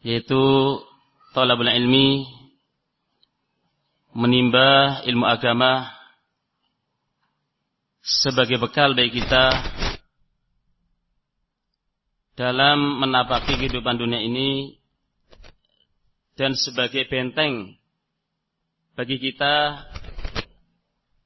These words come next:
agar tidak terjerumus ke dalam pemahaman-pemahaman yang menyimpang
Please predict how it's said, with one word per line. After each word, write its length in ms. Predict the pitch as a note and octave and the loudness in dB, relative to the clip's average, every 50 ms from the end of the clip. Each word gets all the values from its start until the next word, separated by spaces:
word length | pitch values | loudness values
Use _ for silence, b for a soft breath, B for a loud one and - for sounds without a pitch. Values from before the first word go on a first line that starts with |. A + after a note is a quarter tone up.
| _ _ - | _ _ -6
agar 500 | A#2+ A#2+ A2+ - - C3 C3+ C3+ C3 - | -4 -4 -4 -2 -2 0 0 0 0 -4
tidak 400 | - C3 B2 A2 C3+ B2 - - | -6 -8 -6 -2 -2 -4 -4 -4
terjerumus 640 | C3+ A#2+ A#2 - B2+ A#2 A#2 A2+ B2+ C3+ C3+ - - - | -6 -8 -8 -6 -6 -6 -2 0 0 0 0 0 -2 -6
ke 100 | C3 A2+ | -6 -6
dalam 560 | G#2+ A#2 A2+ A2+ B2 B2+ B2+ B2+ B2+ C3 - _ _ _ _ _ _ _ _ _ _ _ _ _ _ _ _ _ _ _ _ _ _ _ _ _ _ _ _ - | -4 -4 -2 0 0 0 0 -2 -6 -8 -12 _ _ _ _ _ _ _ _ _ _ _ _ _ _ _ _ _ _ _ _ _ _ _ _ _ _ _ _ -2
pemahaman-pemahaman 1400 | C3+ C3+ C3+ C3 B2 B2+ C3 B2 A#2+ B2 A#2+ A#2+ A#2 A#2+ A#2 A#2+ A#2 A2+ A#2 A2+ A2 A#2 B2 C3+ C3+ C3+ C3+ C3 - - _ _ _ _ _ _ _ _ _ _ _ _ _ _ _ _ _ _ _ _ _ _ - | 0 2 2 0 0 0 -2 0 0 0 -2 -2 -2 -4 -2 -2 -2 -2 -2 -2 -2 0 0 0 0 0 -4 -8 -10 -16 _ _ _ _ _ _ _ _ _ _ _ _ _ _ _ _ _ _ _ _ _ _ -6
yang 320 | C3 C3+ C#3+ C3+ C3 C3 | -2 0 0 0 0 -2
menyimpang 640 | C3 C3 C3 B2+ B2 A#2+ A#2 C#3 C#3+ B2+ A2 F2+ | -4 -4 -4 -6 -6 -4 -2 -2 -2 -2 -2 -6